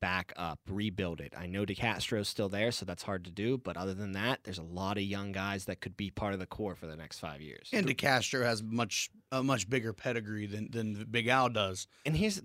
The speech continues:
Speaker 1: real quick on DeCastro, uh, Dave Dameshek has been saying this on Twitter a lot.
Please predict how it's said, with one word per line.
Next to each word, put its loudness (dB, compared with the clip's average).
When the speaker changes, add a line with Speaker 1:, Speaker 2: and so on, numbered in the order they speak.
Speaker 1:
real 4
quick 2
on 4
DeCastro, 0
uh, -2
Dave 2
Dameshek 2
has -2
been -8
saying -2
this -4
on -4
Twitter -4
a -6
lot. -8